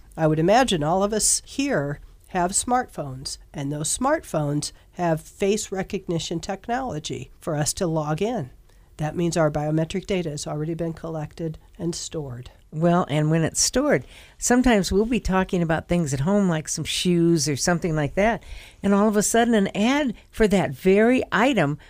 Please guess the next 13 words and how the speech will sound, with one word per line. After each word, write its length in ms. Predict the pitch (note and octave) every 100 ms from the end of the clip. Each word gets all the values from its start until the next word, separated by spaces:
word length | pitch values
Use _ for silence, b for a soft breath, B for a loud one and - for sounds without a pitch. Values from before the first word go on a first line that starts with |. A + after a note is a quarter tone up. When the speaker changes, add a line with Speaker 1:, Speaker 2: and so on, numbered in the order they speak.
| b
Speaker 2:
will 160 | G3 G#3+
appear 580 | G3 - C#4+ C4 F#3+ F3+ b
on 120 | A3
our 100 | A#3+
telephones. 800 | B3 - E4+ G#4 - D3 E2 - - b b b b
Somebody's 420 | C4 F#4 F#4+ D4+
listening, 580 | B3+ C#4 C4 G#3+ C#3 D#3 - B B
and 140 | F3
somebody's 440 | E3+ G#3+ C4 C4 G3+
using 320 | A#3+ A3+ A3+
that 160 | A3 A3
information 600 | G#3+ A3+ A3 A3+ - A3
already, 800 | G#3 G#3+ G3+ G#3 C#4 A3+ D3+